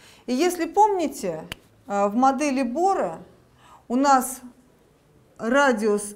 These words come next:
n-ной орбиты, значит, ну, давайте я как-то с тильдой обозначу, был равен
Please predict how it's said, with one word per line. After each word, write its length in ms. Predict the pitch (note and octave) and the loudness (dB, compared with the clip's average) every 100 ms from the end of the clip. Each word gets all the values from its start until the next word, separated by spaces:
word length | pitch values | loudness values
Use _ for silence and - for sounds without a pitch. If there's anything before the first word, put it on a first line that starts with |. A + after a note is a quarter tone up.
| - | -2
n-ной 460 | C4+ A#3+ G#3 G#3 | 2 2 0 0
орбиты, 680 | G#3 A3 B3+ F#4 F#4+ F#3 D#3+ F3+ - _ _ _ _ _ _ - | 0 -2 -4 -4 -6 -10 -12 -16 -20 _ _ _ _ _ _ -16
значит, 260 | F3 F#3+ G3 | -16 -12 -6
ну, 160 | B3+ | -6
давайте 540 | - F#3+ A3 G#3 G3+ G3+ | -6 -4 -2 -2 -4 -6
я 100 | F#3 | -6
как-то 540 | F#3+ F#3 - F3 F3 - _ _ _ _ _ _ _ _ _ _ _ _ _ _ _ _ - | -8 -10 -10 -10 -10 -16 _ _ _ _ _ _ _ _ _ _ _ _ _ _ _ _ -20
с 100 | - | -18
тильдой 440 | - A3+ E3+ E3 | -6 -4 -4 -8
обозначу, 680 | D#3 E3+ E3+ E3 E3 - - _ _ _ - - | -8 -12 -12 -14 -14 -20 -20 _ _ _ -20 -20
был 300 | - C#4 F#4 | -6 -2 2
равен 520 | C#4 B3 G3 F#3 F3+ | 4 4 2 -2 -8